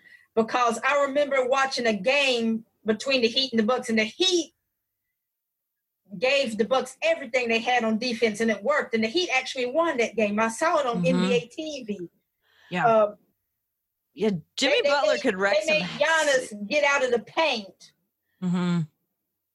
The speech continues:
Speaker 1: and, and drive the, their shooters, you know, away from the three. I mean, th-, their defense was solid, and it, it worked. That,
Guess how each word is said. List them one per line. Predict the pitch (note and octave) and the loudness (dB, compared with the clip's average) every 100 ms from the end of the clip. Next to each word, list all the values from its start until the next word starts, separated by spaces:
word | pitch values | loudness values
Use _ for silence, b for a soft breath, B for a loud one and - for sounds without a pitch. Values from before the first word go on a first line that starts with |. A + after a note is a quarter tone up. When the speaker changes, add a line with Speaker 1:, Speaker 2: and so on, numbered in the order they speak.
| _ _ _ _ _ _ _ - B3+ | _ _ _ _ _ _ _ -4 -2
Speaker 1:
and, | A#3+ A3+ - | -2 -10 -8
and | A#3 A3+ | -4 -2
drive | G#3 C#4 D4 C#4+ G#3 | -2 0 0 -2 -4
the, | A#3+ A#3 - _ _ _ _ _ G#3+ | -2 -2 -6 _ _ _ _ _ -10
their | G#3 C4 A#3+ | -4 -2 -2
shooters, | - D#4+ D#4 B3 A3+ G#3 - - _ _ _ _ A3+ | -4 -4 -2 0 -2 -6 -18 -20 _ _ _ _ -6
you | |
know, | A#3 A3+ - - - | 0 0 -2 -8 -2
away | A3 C4 C#4 | 0 2 0
from | - B3+ A3+ | -2 -4 -4
the | G#3 - _ _ - | -6 -10 _ _ -4
three. | C#4 D4 A3+ F3+ D#3+ D3 | 0 2 0 -6 -10 -8
I | G#3+ | -4
mean, | A3+ A3+ A3 G3 | 0 0 0 -2
th-, | - | -2
their | A#3+ D#4+ D4 | 2 0 2
defense | F4 F4+ A3+ G#3 | 0 2 -2 -2
was | F#3+ - | -10 -10
solid, | - - C#4 C4 F#3+ E3+ - A3+ | -12 -2 0 0 -2 -8 -12 -6
and | A3+ | -2
it, | C4+ C#4 | -2 0
it | C#4 C#4+ | -2 -2
worked. | A3 B3+ A3 - - - - _ _ _ _ _ _ _ - | 0 0 0 -4 -14 -20 -20 _ _ _ _ _ _ _ -4
That, | B3+ D#4 | 0 0